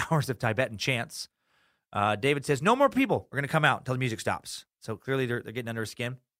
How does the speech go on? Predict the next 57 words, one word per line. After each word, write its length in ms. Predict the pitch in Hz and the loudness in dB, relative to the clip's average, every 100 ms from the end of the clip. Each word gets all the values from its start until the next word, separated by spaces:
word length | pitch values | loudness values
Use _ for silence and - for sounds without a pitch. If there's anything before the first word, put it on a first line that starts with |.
| _ - | _ -10
Monday, 540 | 127 202 233 160 107 | 4 6 6 4 0
March 360 | 98 151 190 - | 0 2 2 2
twenty-second, 580 | 180 185 - 135 139 139 | -2 0 2 0 0 -2
the 140 | 143 | 0
F 140 | 156 | 0
B 100 | 151 | 2
I 160 | 143 143 | 2 2
makes 260 | 139 139 135 | 0 -4 -4
a 100 | 139 | -4
new 260 | 147 240 | 0 4
offer 220 | 208 143 | 4 4
to 60 | 113 | -2
Koresh, 560 | - 120 110 139 - - _ _ - | -6 -2 0 0 -6 -16 _ _ -4
allowing 440 | 139 175 208 202 | 2 4 4 2
him 180 | 185 185 | 0 0
to 80 | 165 | -6
communicate 720 | - 247 277 - 143 139 123 | -6 -4 -2 0 0 0 -2
while 280 | 139 151 156 | 2 4 2
in 160 | 143 | -2
jail 320 | 127 190 160 | 2 4 4
after 200 | 135 127 | 2 0
he's 120 | 139 - | -4 0
captured. 460 | 165 139 - - _ _ _ _ _ _ - | 2 2 0 -12 _ _ _ _ _ _ -6
You 60 | |
know, 200 | 110 117 | -2 -2
uh, 340 | - 107 104 98 | 0 0 0 -2
among 240 | 101 95 | -4 0
other 160 | 139 165 | 0 2
things, 380 | 170 165 160 - | 0 -2 -4 -8
provided 440 | 123 117 120 120 | -4 0 0 0
all 320 | - 131 143 | 2 4 4
Davidians 480 | 131 123 127 127 123 | 2 -2 0 -2 -4
began 280 | 113 117 113 | -6 -6 -4
leaving 180 | 131 139 | -4 -4
the 80 | |
compound 500 | 127 131 123 131 123 127 | -2 0 2 0 0 0
as 260 | 113 113 | -2 -2
of 160 | 101 92 | -4 -10
ten 240 | - 147 | -6 -2
A 180 | 156 147 | 0 0
M 200 | 131 131 | 2 0
on 180 | 123 120 | -2 -2
March 380 | 117 113 113 - | 0 0 -2 -10
twenty-third. 500 | - 104 98 156 156 | -8 -8 -2 2 2
He 60 | |
doesn't 240 | 131 117 120 | 2 -2 2
take 180 | 175 175 | 2 2
the 80 | |
deal. 220 | 139 139 131 | 0 0 2
Another 260 | 139 156 | 2 2
Davidian 340 | 147 139 135 131 | 2 0 0 0
leaves 200 | 123 95 | -2 -4
the 60 | |
compound 420 | - 131 120 127 | -4 -2 0 -2
the 40 | 110 | -2
following 500 | - 107 104 104 98 | -2 -2 0 -4 -2
day. 280 | 127 104 | -2 -2